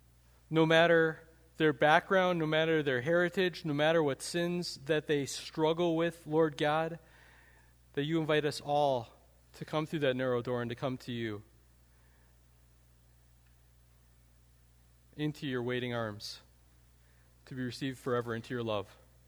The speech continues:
We thank you for that. We thank you for your deep and amazing love, Jesus Christ. Move in our hearts. Draw us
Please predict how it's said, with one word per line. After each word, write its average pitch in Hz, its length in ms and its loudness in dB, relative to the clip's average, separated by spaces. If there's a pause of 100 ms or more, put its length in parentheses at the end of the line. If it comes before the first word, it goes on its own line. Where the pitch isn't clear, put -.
(680)
We 127 80 -14 (100)
thank 131 220 -4
you 113 60 -10
for 107 160 -10
that. 101 240 -10 (680)
We 123 100 -10
thank 135 240 -4
you 135 80 -8
for 131 100 -12
your 127 100 -8
deep 120 220 -8
and 123 100 -4
amazing 117 400 -8
love, 107 160 -8
Jesus 110 280 -16
Christ. - 560 -8 (1000)
Move 139 220 -6
in 127 60 -2
our 104 100 -2
hearts. 104 300 -6
Draw 123 480 0
us - 320 -12